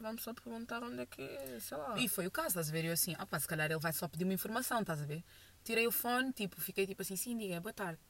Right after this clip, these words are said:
Speaker 2: E ele, "Ah, quanto é que cobras?" Bitch,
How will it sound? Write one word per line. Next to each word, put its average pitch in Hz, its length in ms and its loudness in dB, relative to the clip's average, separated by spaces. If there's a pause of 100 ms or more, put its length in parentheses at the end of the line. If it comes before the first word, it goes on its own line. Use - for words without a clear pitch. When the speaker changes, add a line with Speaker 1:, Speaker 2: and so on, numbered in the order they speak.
(360)
Speaker 2:
E 180 80 -4
ele, 160 140 -2 (800)
"Ah, 180 360 0
quanto 214 200 -6
é 208 40 -4
que - 140 -12
cobras?" 139 600 0 (1040)
Bitch, 262 440 12